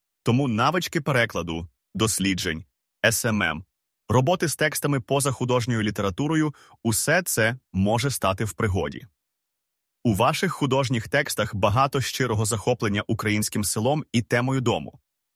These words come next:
Звідки це у вас? І що для вас означає зараз бути вдома? Це складне питання. Коли мене запитують, як вдається жити на дві країни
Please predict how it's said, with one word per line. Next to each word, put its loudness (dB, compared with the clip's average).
Звідки 0
це -2
у 0
вас? -2
І 4
що 0
для 0
вас 2
означає 0
зараз 0
бути -4
вдома? 0
Це 0
складне 2
питання. -6
Коли 4
мене 2
запитують, 0
як 2
вдається 0
жити 0
на 2
дві 0
країни -2